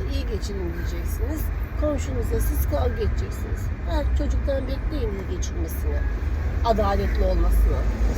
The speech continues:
Siz yalan söyleyeceksiniz, "Evdeyken evden yokum." diyeceksiniz. Çocuğa "Aman Allah'ım, sakın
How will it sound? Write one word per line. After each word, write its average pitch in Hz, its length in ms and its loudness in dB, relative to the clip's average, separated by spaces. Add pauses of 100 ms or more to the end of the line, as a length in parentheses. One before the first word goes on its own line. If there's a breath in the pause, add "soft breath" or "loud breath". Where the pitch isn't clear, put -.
Siz 285 200 2
yalan 285 280 6
söyleyeceksiniz, 233 720 2 (140)
"Evdeyken 226 420 2 (100)
evden 214 340 2
yokum." 196 240 0 (100)
diyeceksiniz. 170 640 -2 (340)
Çocuğa 233 380 0
"Aman 247 180 0 (120)
Allah'ım, 202 360 -2 (100)
sakın - 280 -2